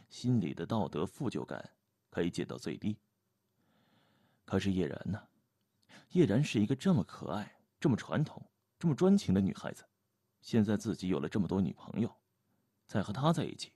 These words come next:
就意味着将要亵渎她的人生观了。除非自己放弃其他所有人。傅明杰一口气抽完剩下的烟，踩灭。现在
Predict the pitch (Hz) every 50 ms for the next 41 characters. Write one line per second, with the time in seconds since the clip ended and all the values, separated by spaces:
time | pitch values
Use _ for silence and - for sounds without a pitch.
0 | _ _ _ - - - - - 165 165 151 160 117 90 71 - - - _ _
1 | _ _ _ _ _ _ _ _ - - 92 95 92 - - - - 123 95 65
2 | - - 50 - - - - 85 78 64 64 67 69 67 - 87 95 - 95 101
3 | 120 - - - _ _ _ _ _ _ _ _ _ _ _ _ _ _ _ _
4 | _ _ _ _ _ _ _ - - 87 82 - 82 69 - - - _ _ _
5 | _ _ _ - - _ - 143 127 98 - 92 - - 107 95 90 85 98 90
6 | - - - 92 98 95 92 - - 80 87 156 175 135 - - - _ _ _
7 | _ _ _ _ _ _ _ _ _ _ _ _ _ _ _ _ _ _ _ _
8 | _ _ _ _ _ _ _ _ _ _ _ _ _ _ _ - 117 123 127 120
9 | 117 117 113 101 92 - - 82 76 - 95 90 - - 92 87 85 87 - -
10 | 80 73 76 - - 62 71 80 80 78 104 - _ _ _ _ _ _ _ -
11 | - - 76 58 57 92 95 - - _ _ _ _ _ _ _ _ _ _ _
12 | _ _ _ _ _ - - _ _ _ _ _ _ - 123 110 95 110 98 85